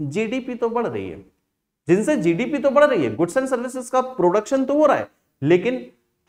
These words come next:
हम लोगों को, हमारे देश की जनता को कोई भी डायरेक्ट सेटिस्फेक्शन नहीं मिल रहा है।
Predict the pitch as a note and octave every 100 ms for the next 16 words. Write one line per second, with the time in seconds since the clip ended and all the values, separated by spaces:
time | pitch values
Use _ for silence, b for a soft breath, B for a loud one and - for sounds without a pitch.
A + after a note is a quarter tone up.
0 | - G#3+ C4+ A#3+ G3 F#3+ G3+ - _ D#3
1 | D#3 F3 F#3 E3 E3 F#3 B2+ B2 A#2+ D#3+
2 | F#3+ G3+ _ _ _ - G#3+ C4 F3+ F#3+
3 | F#3 - _ _ - A2 G2 - C3 D#3
4 | G#3+ G#3 - D3 D3 D3 C#3+ C#3 F3 F3
5 | - _ - A#2+ A2+ A#2+ A2 F#2 E2+ D#2